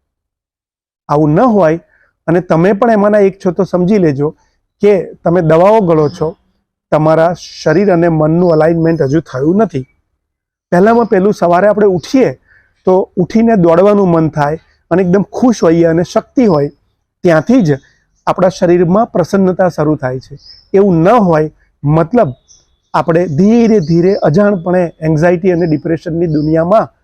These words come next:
પ્રવેશતા જઈએ છીએ. તો કરવું શું? કેટલા બધા વીડિયો બનાવ્યા છે. સૂર્યના કિરણોમાંથી સેરોટોનિન મળે.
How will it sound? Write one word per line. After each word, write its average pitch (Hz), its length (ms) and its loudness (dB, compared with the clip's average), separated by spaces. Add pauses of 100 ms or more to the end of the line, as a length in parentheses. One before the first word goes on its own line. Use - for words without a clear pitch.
(440)
પ્રવેશતા 202 480 0
જઈએ 135 320 -2
છીએ. 143 220 -20 (760)
તો 165 80 0
કરવું 165 400 0
શું? 160 280 -4 (400)
કેટલા 233 300 0
બધા 269 200 2
વીડિયો 185 280 2
બનાવ્યા 147 360 -2
છે. 135 260 -18 (480)
સૂર્યના 180 340 2
કિરણોમાંથી 196 840 0
સેરોટોનિન 151 640 -2
મળે. 135 320 -8